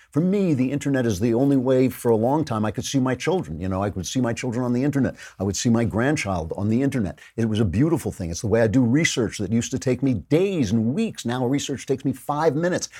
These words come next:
literally from going from weeks to five minutes. It has been a blessing to me because I use it for the things that you're supposed to use it for, the, the good things. It's not the internet, it's us. You put tools on our, we're sinful, we're broken, we have all these problems.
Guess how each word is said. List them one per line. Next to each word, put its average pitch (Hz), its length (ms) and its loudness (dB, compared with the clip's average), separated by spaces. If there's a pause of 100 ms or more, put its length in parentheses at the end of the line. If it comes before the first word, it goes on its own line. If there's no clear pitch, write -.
(120)
literally 139 480 2
from 123 200 2
going 139 220 4
from 131 220 -2
weeks 143 240 -2 (140)
to - 80 0
five 147 220 4
minutes. 143 220 2
It 147 120 2
has 139 160 4
been 139 120 2
a 127 40 2
blessing 123 540 2
to 90 100 -2
me 78 320 -6 (380)
because - 340 -2
I 117 80 2
use 127 480 4
it 92 140 0 (100)
for - 140 -6
the 120 100 2
things 95 380 0
that 98 100 -2
you're 101 100 -2
supposed 92 420 -4
to 104 60 0
use 151 240 2
it 127 60 -2
for, 90 220 -4
the, 92 120 0
the 127 160 -6
good 160 180 0
things. 107 200 -6
It's - 160 -6
not 185 180 -8
the 180 120 -4
internet, 127 500 -2 (180)
it's 165 220 -4 (120)
us. - 320 -2 (240)
You 120 80 0
put - 260 -4
tools 190 360 -2
on 117 100 0
our, 107 120 0
we're 131 320 -2
sinful, 180 500 -2
we're 98 140 0
broken, 127 520 0 (120)
we 113 80 2
have 104 100 2
all 127 160 2
these 143 180 0
problems. 127 520 -2